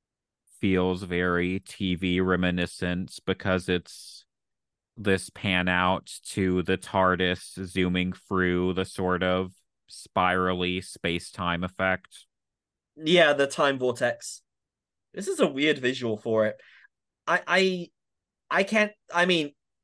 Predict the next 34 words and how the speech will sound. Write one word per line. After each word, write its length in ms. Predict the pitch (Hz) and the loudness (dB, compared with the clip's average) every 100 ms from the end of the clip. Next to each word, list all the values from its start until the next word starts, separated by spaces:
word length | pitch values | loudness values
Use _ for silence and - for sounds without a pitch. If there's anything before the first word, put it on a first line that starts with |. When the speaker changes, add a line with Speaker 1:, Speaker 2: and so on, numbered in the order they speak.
| _ _ _ | _ _ _
Speaker 2:
one 260 | 165 180 | 2 4
of 140 | 196 185 | 4 2
the 100 | 165 | -2
weird 400 | 143 147 160 160 | -2 0 0 2
things 300 | 151 143 143 | 0 0 0
about 300 | 139 127 - | 0 0 -2
this 140 | 127 | -12
coming 360 | - 147 143 127 | -10 -8 -2 -2
out 160 | 127 | 2
right 180 | 123 117 | 0 0
now 240 | 127 139 | 0 2
is 160 | 123 120 | 2 0
we 120 | 131 | -6
don't 400 | 120 123 135 143 | 0 4 4 2
know 540 | 127 120 131 127 117 104 _ _ _ 113 110 _ _ _ _ | -4 2 4 4 2 -2 _ _ _ -10 -10 _ _ _ _
what 160 | 147 - | -2 -2
the 80 | |
time 320 | 139 151 135 139 | -8 0 0 0
vortex 400 | 135 135 139 139 | -2 -2 -6 -6
is 120 | 123 | 0
going 260 | 123 131 | 2 2
to 120 | 127 123 | 0 0
look 220 | 117 - | 0 2
like, 240 | 143 160 | 2 2
because 240 | 170 156 143 | -2 -2 -4
it 140 | 143 | -2
normally 400 | 135 165 175 151 | 2 4 4 4
looks 240 | 143 143 | 2 2
like 160 | 151 147 | 0 0
the 60 | 120 | -4
title 320 | - 117 135 | -4 -2 -2
sequence. 720 | - 175 - 226 320 - - _ _ _ _ _ _ _ | -4 -8 -4 -4 -4 -16 -20 _ _ _ _ _ _ _
And 140 | 170 160 | 0 4
obviously, 720 | 156 170 156 - 170 156 151 | 4 2 -4 -2 -4 -4 -8